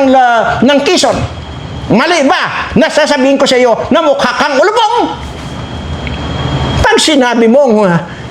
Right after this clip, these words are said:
hindi, ah, hindi ka mukhang ulubong, ikaw ang isa-cite in contempt ko. Baka nang ina niyo.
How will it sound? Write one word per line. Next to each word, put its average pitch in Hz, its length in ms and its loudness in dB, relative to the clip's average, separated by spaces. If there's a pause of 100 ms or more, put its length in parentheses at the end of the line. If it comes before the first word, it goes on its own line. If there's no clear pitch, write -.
(120)
hindi, 247 380 4
ah, 240 160 2
hindi 220 320 4
ka 262 80 4
mukhang 208 400 2
ulubong, 247 420 2 (300)
ikaw 262 400 2
ang - 80 2
isa-cite 196 420 0
in 196 140 0
contempt 139 400 2
ko. 131 100 -2 (1400)
Baka 294 440 2
nang 156 300 2
ina 131 260 2
niyo. 120 220 0